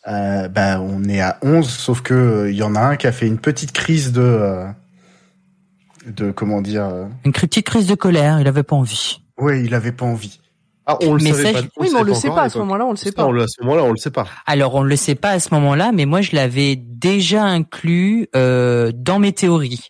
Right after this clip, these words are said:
Speaker 2: à
Speaker 3: Ah bon ?
Speaker 2: l'époque. Ouais.
Speaker 3: Hmm.
Speaker 2: Déjà à l'époque, je l'avais inclus dans mes théories, euh,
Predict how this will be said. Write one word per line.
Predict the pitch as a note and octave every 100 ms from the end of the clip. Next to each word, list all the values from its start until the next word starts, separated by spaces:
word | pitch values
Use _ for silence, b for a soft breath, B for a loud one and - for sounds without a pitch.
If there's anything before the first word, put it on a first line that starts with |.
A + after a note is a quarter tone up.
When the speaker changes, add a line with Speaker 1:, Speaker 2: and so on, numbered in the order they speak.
| b b _
Speaker 2:
à | B2+
Speaker 3:
Ah |
bon ? | B2+
Speaker 2:
l'époque. | C3 A2+ - - _ _ B2+
Ouais. | B2
Speaker 3:
Hmm. | C3 B B B _
Speaker 2:
Déjà | C3+ D#3 F#3+
à |
l'époque, | E3 D3+ G3+ F#3+
je |
l'avais | D3 C3
inclus | C3 B2+ F#3+
dans | D#3+
mes | C#3+
théories, | - C3 C3 C3+ F3+ G3+ G#3+ -
euh, | B2 A#2+ A#2 A2+ A2+ A2 A2+